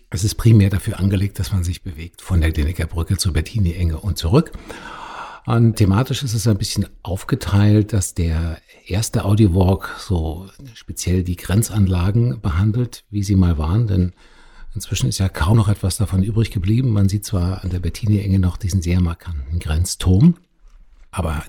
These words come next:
diese gigantischen Sperranlagen, die es dort gab, sind ja heute völlig weg. Man kann es kaum noch erahnen.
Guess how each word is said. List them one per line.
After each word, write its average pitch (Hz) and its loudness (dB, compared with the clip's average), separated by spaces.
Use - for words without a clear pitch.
diese 92 0
gigantischen 117 -4
Sperranlagen, 87 -2
die 76 -4
es - -8
dort 82 -2
gab, 87 -4
sind - -2
ja 76 4
heute 87 2
völlig 104 -2
weg. - -4
Man 104 2
kann 92 0
es 95 -2
kaum 95 2
noch 98 -2
erahnen. 90 2